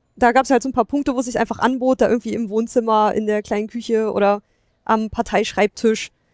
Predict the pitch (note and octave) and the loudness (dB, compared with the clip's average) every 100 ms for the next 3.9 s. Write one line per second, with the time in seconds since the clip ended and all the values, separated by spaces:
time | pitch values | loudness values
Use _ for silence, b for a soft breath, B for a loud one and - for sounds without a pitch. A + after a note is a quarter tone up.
0 | _ _ - A3+ A3 A#3 B3+ B3 C#4 C#4 | _ _ 2 4 4 4 2 4 2 2
1 | C4+ A3 A#3 - C#4+ - B3 A#3+ A#3 A#3+ | -2 0 0 2 0 2 -4 -2 0 0
2 | B3 B3 B3+ A#3 A#3+ B3+ D4+ C4+ B3 - | 0 -2 -2 -2 -2 -2 -2 -6 -8 -2
3 | A3+ A#3 B3+ B3+ B3 A3+ A3 G#3 G#3 | -2 0 0 2 0 -2 2 4 2